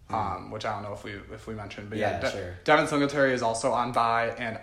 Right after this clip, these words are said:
Speaker 2: I don't, I'm not sure if you would, he, Zach Moss has pretty clearly upstaged him, um, in the
Speaker 1: Well, or,
Speaker 2: offense.
Speaker 1: or at least drawn even to the point where neither of them have value. <laughs>
Speaker 2: Yeah, um, with fantasy, usually what happens is, like, wh-, usually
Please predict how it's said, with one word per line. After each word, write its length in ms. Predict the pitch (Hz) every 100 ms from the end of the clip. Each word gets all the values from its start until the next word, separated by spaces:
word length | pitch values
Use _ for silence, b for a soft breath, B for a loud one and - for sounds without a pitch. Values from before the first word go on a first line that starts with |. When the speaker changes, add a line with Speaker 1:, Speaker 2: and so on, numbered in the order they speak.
| 113
Speaker 2:
I 80 |
don't, 180 | 117 113
I'm 60 | 123
not 140 | 120
sure 160 | 117 120
if 100 | 117
you 80 | 120
would, 140 | 113 110 - b b b -
he, 180 | - - - -
Zach 400 | 135 127 127 -
Moss 260 | 117 113 120
has 100 | 110
pretty 320 | - - 113
clearly 340 | 113 110 113
upstaged 580 | 110 - - 104 101 -
him, 300 | 131 127 135 b b b b -
um, 460 | 113 107 95 95 - -
in 60 | 123
the 40 |
Speaker 1:
Well, 280 | 147 127 123
or, 80 | 139
Speaker 2:
offense. 180 | 127 139
Speaker 1:
or 60 | 139
at 80 |
least 260 | 147 147 -
drawn 260 | 117 117 107
even 300 | 98 110 110
to 80 | 104
the 100 | 95
point 240 | 107 101
where 120 | 101 90
neither 240 | 92 101
of 100 | 92
them 140 | 92
have 240 | 90 90 85
value. 380 | 87 85 101 104 - 151 -
<laughs> 280 | 131 -
Speaker 2:
Yeah, 380 | 123 135 120 110 -
um, 280 | 147 143 123
with 140 | 180
fantasy, 500 | - 131 151 160 214 214
usually 420 | 143 143 143 185
what 200 | 196 135
happens 380 | 131 127 139 123
is, 140 | 120
like, 320 | 120 110 104 - - - - -
wh-, 220 | 147 -
usually 840 | 156 180 202 165 156 135 117 110